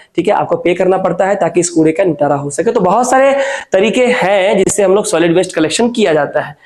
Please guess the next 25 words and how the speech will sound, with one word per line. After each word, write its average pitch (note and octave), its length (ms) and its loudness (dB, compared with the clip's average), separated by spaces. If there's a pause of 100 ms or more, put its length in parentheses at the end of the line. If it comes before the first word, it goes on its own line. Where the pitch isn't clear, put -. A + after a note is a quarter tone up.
(220)
ठीक A3 140 0
है। B3 180 0 (360)
अब G#3 120 2
देखिए B3+ 200 2
यहाँ A#3 180 2
पे B3 360 2 (260)
जो A#3+ 180 4
solid A3 400 2
waste G#3+ 240 4
जो A#3 60 2
पैदा E3+ 300 0
होता D#3+ 280 0
है, E3 100 2
इसको - 180 -2
dispose F#3 520 0
करना, C#3+ 220 -2 (120)
मतलब F3+ 100 0
इसको B3 320 -2 (280)
निपटारा A3 520 2
करने F3 320 0
के A#3+ 160 0
बहुत G3 400 0
सारे F#3 140 0
तरीके E3 360 0
हैं, E3 220 0